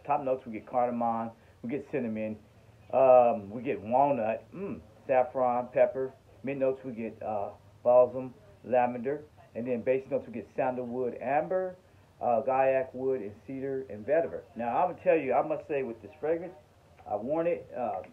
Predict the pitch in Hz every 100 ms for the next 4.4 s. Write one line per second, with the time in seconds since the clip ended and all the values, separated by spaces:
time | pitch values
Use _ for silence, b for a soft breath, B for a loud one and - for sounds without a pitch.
0 | - - _ - 151 165 139 120 b b
1 | b _ - 214 254 180 127 123 139 -
2 | - - _ _ - 117 - 135 - -
3 | 131 - - 135 110 110 - - - -
4 | 190 208 190